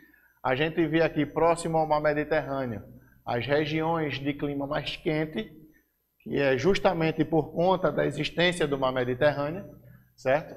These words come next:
E a gente vê o clima oceânico e o clima temperado aí na parte mais central do continente europeu.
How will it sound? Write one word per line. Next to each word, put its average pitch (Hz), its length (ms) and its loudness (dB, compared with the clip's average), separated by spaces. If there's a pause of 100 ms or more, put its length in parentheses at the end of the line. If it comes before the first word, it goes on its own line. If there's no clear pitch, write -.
(140)
E 208 520 -2 (180)
a 151 100 2
gente 175 360 2
vê 165 500 2
o 156 80 -4
clima 170 640 0
oceânico 190 1040 0
e 180 100 2
o 185 100 4
clima 175 320 2
temperado 185 720 4 (540)
aí 143 380 0
na 156 160 4
parte 156 340 4
mais 160 240 2
central 147 1120 0
do 147 180 0
continente 156 580 -2
europeu. 127 520 -4